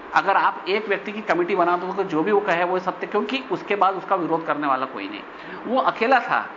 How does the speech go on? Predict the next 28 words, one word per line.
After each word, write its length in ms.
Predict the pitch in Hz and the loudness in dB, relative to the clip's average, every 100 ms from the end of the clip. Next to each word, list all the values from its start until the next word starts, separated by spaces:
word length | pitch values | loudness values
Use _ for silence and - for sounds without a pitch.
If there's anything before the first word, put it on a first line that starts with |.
| - - - - | -16 -16 -16 -2
तो 60 | 220 | 2
उसका 220 | 180 220 | 2 4
विरोध 300 | 202 202 226 | 2 2 2
चूंकि 180 | 269 - | 0 2
कोई 220 | 233 202 | 2 2
नहीं 100 | 214 | 2
कर 80 | 180 | 0
सकता, 280 | 160 160 190 | -2 0 0
इसलिए 320 | 202 - 226 | 0 -4 -2
हम 120 | 180 | 0
उसकी 240 | 196 170 214 | -2 -6 -6
शक्ति 280 | 170 - 185 | -8 -6 -4
को 100 | 202 | 0
स्वतंत्र 440 | 143 139 170 196 | 2 2 0 -2
शक्ति 280 | 196 170 170 | -4 -6 -6
बोलते 280 | 143 127 - | -6 -8 -10
हैं। 80 | - - - - | -10 -14 -12 4
और 100 | 285 | 4
उसी 340 | 262 208 - 359 | 6 0 2 4
स्वतंत्र 520 | - 185 220 226 226 | 6 4 4 2 0
शक्ति 340 | 226 - 208 | -2 -4 -4
से 160 | 190 202 | -2 0
इस 180 | 196 196 | 0 0
सृष्टि 260 | 165 - 160 | -6 -4 -2
का 120 | 170 | -2
निर्माण 380 | 160 117 127 110 | 0 0 0 0
हुआ 140 | 101 | -2
है। 100 | 90 | -6